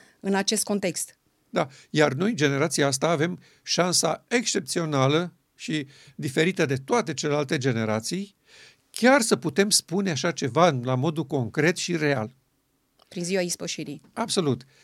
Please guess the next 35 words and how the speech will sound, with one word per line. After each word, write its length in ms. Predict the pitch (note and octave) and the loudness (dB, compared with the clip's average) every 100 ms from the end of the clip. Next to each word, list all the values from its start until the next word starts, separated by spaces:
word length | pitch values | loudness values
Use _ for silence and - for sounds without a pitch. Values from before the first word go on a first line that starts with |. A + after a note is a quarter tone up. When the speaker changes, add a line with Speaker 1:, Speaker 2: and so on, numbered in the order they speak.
| _ - | _ -2
Speaker 2:
Uh, 180 | C#3 C3+ | 0 2
Dumnezeu 280 | E3+ F3 A3 | 0 2 2
a 20 | |
pregătit 440 | G#3+ D3 D3 F#3+ | 2 0 0 0
acest 260 | E3+ F#3 D3 | 0 0 -4
moment 460 | C#3+ A#2+ D3+ G#3+ | -4 -2 0 -2
când 360 | - E3+ D3+ C3+ | -4 -6 -6 -8
Hristos 320 | - C3+ C3 D#3 | -8 -6 -4 -4
se 80 | |
va 80 | C#3+ | -4
întoarce 360 | C#3 C#3+ C#3 - | -4 -4 -4 -6
în 60 | |
templul 340 | B2 C#3 C#3 A#2+ | -6 -6 -4 -4
său, 380 | - F3 G#3 - _ _ | 0 0 0 -8 _ _
prin 180 | C#3+ C3 | -4 -4
Duhul 220 | C3+ D3+ | -6 -6
Sfânt, 400 | - A#3+ A#3+ - - - - | -4 -4 -4 -8 -20 -20 -20
și 160 | - E3+ | -10 -2
noi 120 | G#3 | 0
vom 160 | F#3 D#3+ | 2 -2
putea 260 | F3 A3+ | 0 0
spune 280 | G#3+ F#3+ E3+ | 0 -2 -4
în 60 | C#3+ | -2
fața 300 | E3+ D#3+ D#3 | -2 0 0
omenirii, 520 | C3 C3 F3 F#3+ E3+ - _ | 0 0 0 -2 -4 -12 _
„Nu 140 | E3+ F3+ | -4 0
mai 160 | E3 | 0
trăiesc 340 | D3+ D3 C3+ - | 0 -2 -2 -2
eu, 140 | E3+ | -4
ci 180 | D#3+ C#3+ | -4 -10
Hristos 420 | D#3 C3 D3+ C#3 | -8 -6 -6 -6
trăiește 320 | C#3 C3+ C3+ | -4 -4 -4
în 80 | B2+ | -4
mine.” 300 | B2+ A#2 - _ _ _ - - _ | -4 -6 -10 _ _ _ -20 -20 _
Uh, 120 | - | -10